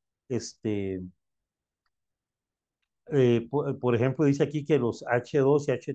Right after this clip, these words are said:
tres no contienen palabras clave. Ven. Por ejemplo, dice, dice que estas, estas, este, imágenes no tienen texto alternativo.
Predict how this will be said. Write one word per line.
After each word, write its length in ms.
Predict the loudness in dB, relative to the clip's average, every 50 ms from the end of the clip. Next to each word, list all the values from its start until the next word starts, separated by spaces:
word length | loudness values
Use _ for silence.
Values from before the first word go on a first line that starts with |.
| -4
tres 220 | 0 0 0 0 0
no 120 | -4 -4 -2
contienen 440 | -4 -6 -4 -4 -4 -2 -2 -2
palabras 480 | -2 0 0 2 2 2 0 0 -4 -4
clave. 320 | -4 -2 0 0 0 -2 -8 _ _ _ _
Ven. 220 | -8 -6 -6 -6 -8 _ _ _ _ _ _ _ _ _ _ _ _ _ _ _ _ _ _ _ _ _ _ _ _ _ _ _ -2
Por 160 | 2 2 2
ejemplo, 400 | 4 2 2 2 2 0 -2 -2 -2
dice, 340 | -2 -2 -2 -2 -6 -8
dice 340 | -6 -4 -4 -2 -2 -4 -2
que 260 | 0 2 4 4 4
estas, 420 | 2 0 -2 -2 -2 -2 -2 -4 -6
estas, 680 | -4 -4 -4 -4 -4 -2 2 2 4 4 2 0 -6 -10 -10
este, 300 | -10 -10 -10 -8 -6 -4
imágenes 760 | -2 0 0 0 0 0 -2 -2 -4 -4 -6 -10 -14 _ _ _ _ _ _ _ _ _ _ _ _ -6
no 220 | -2 0 0 -2
tienen 800 | -2 0 0 2 4 4 4 4 2 2 0 -2 -4 -8 -12 -14 _ _ _ _ _ _ _ _ _ _ _ _ _ _ _ _ _ _ _ _
texto 280 | -2 -2 -2 0 0 0
alternativo. 840 | 0 2 2 2 2 2 0 -2 -2 0 0 2 2 2 0 -2 -6